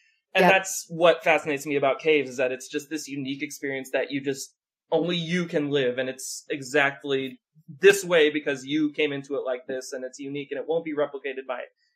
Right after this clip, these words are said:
Speaker 1: anybody else. And just that, that part of it is really cool, and that's what kind of links it to horror for me, and what I like about both things
Speaker 2: Yeah.
Speaker 1: is just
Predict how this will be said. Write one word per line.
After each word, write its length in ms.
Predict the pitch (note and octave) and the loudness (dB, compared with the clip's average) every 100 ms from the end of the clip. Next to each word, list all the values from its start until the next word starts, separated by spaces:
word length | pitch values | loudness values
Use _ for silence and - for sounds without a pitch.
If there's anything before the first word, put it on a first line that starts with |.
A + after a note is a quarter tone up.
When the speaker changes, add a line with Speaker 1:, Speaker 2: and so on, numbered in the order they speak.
| _ - | _ 0
Speaker 1:
anybody 460 | F#3 G3+ E3 D3 | 2 6 6 6
else. 540 | B2 A#2+ - - - _ _ _ _ _ | 4 0 -6 -12 -14 _ _ _ _ _
And 200 | F3+ F3+ | -2 2
just 180 | G3 G3 | 2 4
that, 240 | F#3+ - | 2 4
that 240 | F3 F3 - | 2 2 2
part 180 | D3+ C#3 | 2 2
of 100 | B2+ | -2
it 80 | |
is 160 | B2+ B2+ | -4 -4
really 260 | C3+ B2 A#2+ | -4 -4 -6
cool, 240 | B2 A#2+ A#2+ | -10 -10 -4
and 80 | D3+ | -4
that's 160 | D3+ | -2
what 180 | D#3 - | -2 -4
kind 160 | D3+ C3+ | -6 -6
of 100 | B2 _ _ _ | -10 _ _ _
links 240 | D3+ D3 D3+ | -4 -4 -4
it 120 | D3+ | -6
to 80 | D3+ | -4
horror 340 | D3 B2+ B2+ | -2 -4 -4
for 80 | C3 | -8
me, 120 | B2+ | -10
and 100 | B2+ | -8
what 80 | B2+ | -6
I 60 | B2+ | -4
like 220 | B2 A#2 | -4 -6
about 240 | B2 A#2+ - | -6 -6 -6
both 220 | A#2 A#2+ _ - | -8 -8 _ -12
things 280 | A#3 A#3+ | -12 -4
Speaker 2:
Yeah. 240 | G3 G3 F3 | -2 0 -2
Speaker 1:
is 200 | F#3+ - _ | -8 -18 _
just 220 | - | -20